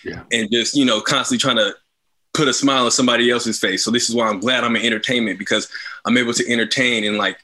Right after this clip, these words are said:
Speaker 2: bring joy or show overcoming or show triumph in, in, in situations. And so it's just really put that perspective in my world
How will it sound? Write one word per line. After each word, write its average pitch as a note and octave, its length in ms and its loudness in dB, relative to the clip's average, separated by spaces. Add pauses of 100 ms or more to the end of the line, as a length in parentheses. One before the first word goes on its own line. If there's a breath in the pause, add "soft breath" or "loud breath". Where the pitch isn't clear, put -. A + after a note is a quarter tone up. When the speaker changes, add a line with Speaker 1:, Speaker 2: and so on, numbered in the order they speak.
(220)
Speaker 2:
bring A2 540 0
joy B2 400 2
or G#2 80 0
show B2 340 0
overcoming A#2 680 0
or F#2 40 -4
show A#2 180 2
triumph A#2 540 0
in, F#2+ 260 -4
in, G#2+ 260 -2
in G#2+ 160 -2
situations. G#2+ 760 0 (480 loud breath)
And A#2 100 0
so A#2+ 160 2
it's A#2 120 0
just G#2+ 180 -2
really B2+ 280 2
put - 460 -2 (200)
that B2+ 280 0
perspective A#2+ 680 0 (100)
in B2 140 2
my A2+ 180 2
world G#2 380 0